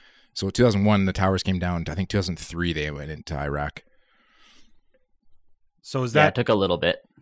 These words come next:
Speaker 2: is that kind of what, I, I don't know, what, what's your take, Dan? Is that kinda what, uh, what you think the case was for, I guess,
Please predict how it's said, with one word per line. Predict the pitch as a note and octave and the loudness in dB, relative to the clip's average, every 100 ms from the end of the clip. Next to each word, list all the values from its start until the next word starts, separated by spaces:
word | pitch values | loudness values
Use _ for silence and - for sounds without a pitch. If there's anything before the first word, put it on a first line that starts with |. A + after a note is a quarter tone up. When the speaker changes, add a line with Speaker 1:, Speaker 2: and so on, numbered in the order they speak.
| - | -6
Speaker 2:
is | C#3 | 0
that | C#3 D3+ - | 4 4 4
kind | D3+ | 4
of | C#3 | 6
what, | B2 C#3 - | 8 8 6
I, | C3+ C3+ | 0 4
I | |
don't | B2+ | 6
know, | A2+ | 6
what, | B2+ | 6
what's | B2 B2+ | 4 4
your | C3 | 2
take, | - A#2 G2+ | 4 0 2
Dan? | G2+ | 0
Is | G2 | 0
that | G#2 G#2 | -2 -4
kinda | A2 G#2+ G2 - _ - - _ _ _ _ - | -2 -2 -2 -6 _ -20 -20 _ _ _ _ -4
what, | A2+ A2+ - - | 2 2 2 -2
uh, | A2 G2+ G2 - _ _ _ _ _ _ _ _ _ | 0 0 -2 -8 _ _ _ _ _ _ _ _ _
what | C3 B2 | -4 -2
you | A2+ | -2
think | - A#2+ - | -2 -2 -2
the | A2 | -8
case | A#2+ G#2+ - | -4 -4 -2
was | G#2 A2+ C#3+ - - | 0 0 0 -6 -12
for, | - C3+ C3 B2+ - _ _ _ _ _ _ - | -2 0 2 0 -6 _ _ _ _ _ _ -6
I | A#2 | -2
guess, | A#2 - | -2 -4